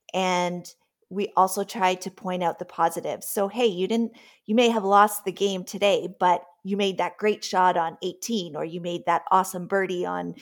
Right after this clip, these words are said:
you know, six, or whatever the case may be. So we try to,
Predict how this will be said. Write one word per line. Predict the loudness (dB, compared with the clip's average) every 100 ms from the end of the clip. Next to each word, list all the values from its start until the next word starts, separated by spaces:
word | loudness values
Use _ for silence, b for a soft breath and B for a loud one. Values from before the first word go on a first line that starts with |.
| B B -4
you |
know, | 0 0 -2 _
six, | -6 2 2 2 -4
or | -2
whatever | 0 0 0 0 -4 -4
the | -10
case | -10 -12 -10
may | -10
be. | -6 -6
So | -4 -6 -4
we | -6
try | -2 0 2
to, | 4 2